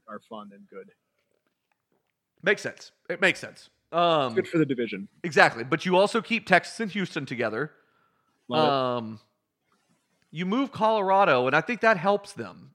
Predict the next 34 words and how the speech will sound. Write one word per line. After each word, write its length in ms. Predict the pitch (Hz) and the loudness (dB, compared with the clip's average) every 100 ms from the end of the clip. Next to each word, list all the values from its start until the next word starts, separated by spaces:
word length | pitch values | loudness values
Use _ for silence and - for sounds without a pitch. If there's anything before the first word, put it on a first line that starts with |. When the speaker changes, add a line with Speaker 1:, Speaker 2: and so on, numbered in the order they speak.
| - | -4
Speaker 2:
I, 140 | 139 | -2
I, 300 | 135 185 - | 0 0 -2
I 40 | 170 | -6
think 240 | 226 226 | -6 -6
that 300 | 202 - 151 | -6 -6 -8
the 100 | 156 | -6
N 200 | 160 180 | -4 -2
L 160 | 185 165 | -2 0
West 280 | 170 170 165 | 0 -2 -6
is 120 | 143 | -8
a 60 | |
really 320 | 135 127 151 156 | -8 -6 -6 -8
weird 720 | 120 123 151 156 156 143 117 _ _ _ | -10 -10 -4 -2 -2 -4 -8 _ _ _
place 320 | - 165 165 - | -6 -2 -2 -4
for 140 | 120 | -8
Colorado, 480 | - 135 135 143 160 | -2 -2 2 2 2
but, 120 | 190 | 4
I 40 | 202 | 2
mean, 160 | 214 | 2
I 60 | 196 | 0
get 240 | 156 208 | 2 2
why 180 | 180 185 | 4 2
they're 160 | 156 123 | 2 0
there, 320 | 151 185 208 | 2 2 0
but 260 | 139 107 - _ _ _ _ _ _ | -4 -8 -10 _ _ _ _ _ _
I 60 | 165 | 2
don't 80 | 143 | 2
know. 120 | 110 | 0
This 140 | 160 180 | -2 0
seems 200 | 233 180 | 2 4
like 100 | 185 | 4
a 60 | |
better 220 | 143 139 | 4 2
fit. 280 | 107 - - | 0 -8 -12